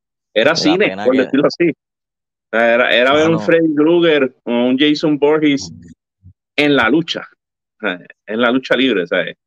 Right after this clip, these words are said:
Speaker 2: Sabes que ya nada que ver, pero la libertad creativa que le dieron a Bray Wyatt a otro nivel,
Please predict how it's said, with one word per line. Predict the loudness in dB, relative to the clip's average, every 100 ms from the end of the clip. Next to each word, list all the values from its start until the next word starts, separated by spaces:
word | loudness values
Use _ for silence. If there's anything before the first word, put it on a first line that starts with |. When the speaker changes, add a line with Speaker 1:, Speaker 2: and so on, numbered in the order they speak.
| _ _ _ _ _ _ _ _ _ _ _ _ _ _ _ _ _ _ _ _ _ _ _ _ _ _ _ _ _ _ _ _ _ _ -16
Speaker 2:
Sabes | -10 -10 -10
que | -10
ya | -8 -6
nada | -8 -10
que | -10
ver, | -10
pero | -8 -8
la | -8
libertad | -10 -10 -12
creativa | -8 -10 -8 -8
que | -8
le | -8
dieron | -8
a | -8
Bray | -10
Wyatt | -10 -10 -8 -8
a |
otro | -10 -10
nivel, | -10 -10 -10